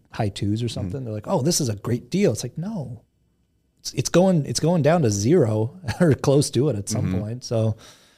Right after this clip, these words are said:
Speaker 2: It's like, um, Buffett, what do you say? "Price is what you pay, value is what you get."
Speaker 1: Mm-hmm.
Speaker 2: We're value investors, not, not cheap investors. Like, you're
Speaker 1: Yeah.
Speaker 2: not looking for cheap, you're looking for value. And you gotta be really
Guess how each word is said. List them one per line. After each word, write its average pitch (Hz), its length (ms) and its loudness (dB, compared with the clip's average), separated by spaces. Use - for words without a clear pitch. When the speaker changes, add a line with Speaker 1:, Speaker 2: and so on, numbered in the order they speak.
Speaker 2:
It's 117 220 -2
like, 127 340 4
um, 98 720 0
Buffett, 85 520 -8
what 98 120 -6
do 90 60 -4
you 90 40 -8
say? 90 220 -6
"Price 104 360 -2
is 101 100 -4
what 101 160 -6
you - 60 -14
pay, 95 320 -2
value 92 300 -4
is 98 100 -10
what 101 140 -10
you 101 80 -12
get." 92 380 -8
Speaker 1:
Mm-hmm. 135 160 -4
Speaker 2:
We're 104 120 -6
value 147 380 4
investors, 98 540 -6
not, 104 220 -8
not 131 240 -4
cheap - 240 -6
investors. - 640 -10
Like, 95 140 -12
you're 185 80 0
Speaker 1:
Yeah. 147 60 0
Speaker 2:
not - 100 -6
looking 123 340 -2
for - 120 -10
cheap, - 300 -6
you're 98 80 -4
looking 101 200 -4
for 95 140 -8
value. 80 680 -6
And 101 140 -4
you 101 60 -4
gotta 110 140 0
be 113 100 -2
really 110 340 -2